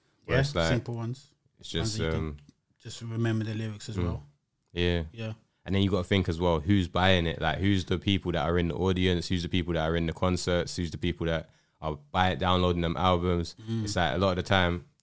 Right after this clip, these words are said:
Speaker 1: again, it's just, it's fans, isn't it? People who just wanna hear something that they can just rock their head to, and they just, like, can relate to them simple words. So yeah, it's a complicated one, man. But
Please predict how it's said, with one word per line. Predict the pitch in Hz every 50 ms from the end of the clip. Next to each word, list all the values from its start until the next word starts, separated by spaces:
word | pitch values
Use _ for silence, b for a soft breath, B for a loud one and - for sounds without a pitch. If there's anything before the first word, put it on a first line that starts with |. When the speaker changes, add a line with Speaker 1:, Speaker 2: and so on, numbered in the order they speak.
| _ _ _ _ -
Speaker 1:
again, | - 90 87 101 98 87
it's | 80 -
just, | - 92 85 - -
it's | - 85 -
fans, | - - 107 110 98 87 80
isn't | 95 104 92
it? | 85
People | - 98 92 87 87
who | 87 82
just | 87 92 87 - - - - _
wanna | - 85 92 95 92 87
hear | 85 90 92 90 87 87 85 85 - _ _ _ _ _ _ _
something | - - - 98 95 - - 92
that | 85 85 -
they | 90 87
can | 87 - 87 85 80
just | 80 -
rock | 92 95 71 71
their | - 87 87
head | 92 90 85 -
to, | - - 87 85 85 82 78 -
and | 78 80 82 80 80 76 76 - - -
they | 82 82
just, | 76 76 76 - - - _ _ _ _ _ _ _ _ _ _ _ _ _ -
like, | 80 73 71 -
can | 85 82 82 82 80
relate | 80 82 90 90 85 -
to | 92 87
them | 80 80
simple | 82 - 92 90 82 82
words. | 78 87 87 80 78 -
So | - 82 82
yeah, | 90 90
it's | - - -
a |
complicated | - - 117 107 - - 87 87 87
one, | 85 82 82
man. | 82 82 85 85
But | 85 87 85 80 85